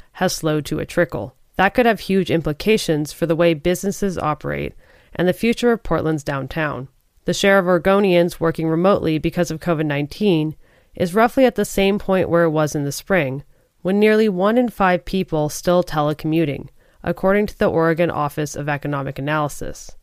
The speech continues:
Similar trends are at play nationally, though a larger share of Oregonians are working remotely than the national average. Even before the pandemic,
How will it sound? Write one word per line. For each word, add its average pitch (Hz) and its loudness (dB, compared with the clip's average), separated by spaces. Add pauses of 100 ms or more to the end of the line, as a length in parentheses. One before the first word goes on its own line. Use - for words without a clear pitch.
(340)
Similar 254 4
trends 175 0
are 160 0
at - -4
play 156 -4
nationally, 156 -2 (400)
though 190 4
a 196 4
larger 226 4
share 185 2
of 175 2
Oregonians 156 0
are 160 -2
working 156 -4
remotely 151 -4 (260)
than 180 2
the 180 4
national 147 -2
average. 143 -6 (220)
Even 220 0
before 202 2
the 180 0
pandemic, 139 -4